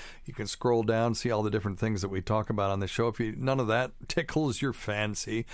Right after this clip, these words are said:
as my, uh, high school, uh, English professor would say, and then just click through to Amazon. If you use the link at the top of the page, just click, click right through. Still helps us out. So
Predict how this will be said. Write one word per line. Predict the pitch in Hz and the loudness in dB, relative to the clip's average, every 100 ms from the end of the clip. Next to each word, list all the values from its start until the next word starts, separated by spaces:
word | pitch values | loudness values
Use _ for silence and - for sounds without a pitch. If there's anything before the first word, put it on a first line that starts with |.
| - - | -14 -8
as | 110 104 | -4 -2
my, | 107 101 95 92 | -2 0 2 2
uh, | 90 - - - - | 0 -4 -14 -18 -12
high | - 117 | -4 -2
school, | 110 - 107 98 104 | -2 -2 0 2 2
uh, | 98 95 | 2 0
English | 113 110 104 | 0 0 -2
professor | - 98 104 95 98 | -2 -2 -2 -2 -4
would | 92 - | -4 -2
say, | 107 107 113 - - - - - - - - - - - | 0 0 -2 -8 -18 -20 -20 -18 -18 -18 -18 -18 -16 -4
and | 120 | 2
then | 123 113 | 2 2
just | 117 | 0
click | - 143 - | 2 0 0
through | - 139 | 0 2
to | 113 104 | 2 2
Amazon. | 107 107 95 92 80 87 | 2 2 0 -2 -4 -4
If | 87 | -4
you | 104 | -2
use | 120 113 | 0 0
the | 107 95 | -2 -2
link | - 117 113 101 | -2 0 0 0
at | 92 | -4
the | |
top | 85 110 101 | -2 0 0
of | - | -4
the | |
page, | - 110 104 | -2 0 0
just | 92 90 | -2 -4
click, | - 117 - - - | -2 -2 -2 -12 -6
click | 113 - | -4 0
right | 104 - | -2 -2
through. | - 120 110 - - - | 0 0 0 -6 -16 -10
Still | - 131 110 | -4 0 2
helps | 107 107 - | 2 0 -2
us | 92 - | -2 0
out. | 101 80 - | 0 0 -4
So | - 87 | -2 -2